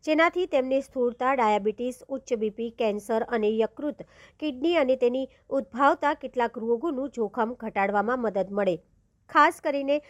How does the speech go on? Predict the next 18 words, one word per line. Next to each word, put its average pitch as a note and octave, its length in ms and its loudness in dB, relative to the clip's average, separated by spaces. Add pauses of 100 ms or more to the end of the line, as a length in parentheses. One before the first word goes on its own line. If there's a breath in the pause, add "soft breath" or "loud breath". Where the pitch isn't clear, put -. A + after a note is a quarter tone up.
(220 loud breath)
સંતુલિત D#4 600 0
આહાર, A#3 400 4 (480)
જ્યુસ, B3+ 420 -2
ખોરાક A#3+ 440 4
ટાળવા, A3 320 0
દૈનિક B3 460 0
કસરત, A#3 380 -2
સ્ક્રીન D4+ 500 -6 (380 soft breath)
સમય A#3 260 2
ઘટાડવા, A#3 540 0
મનોવૈજ્ઞાનિક A3+ 840 0
સુખાકારીને A#3 680 0
પ્રોત્સાહન A#3+ 580 -4
આપવા C4+ 220 0
અને C4+ 180 2
ખુશી C4+ 380 -8
વધારવા, A3+ 500 0
સ્વસ્થ C4+ 460 -6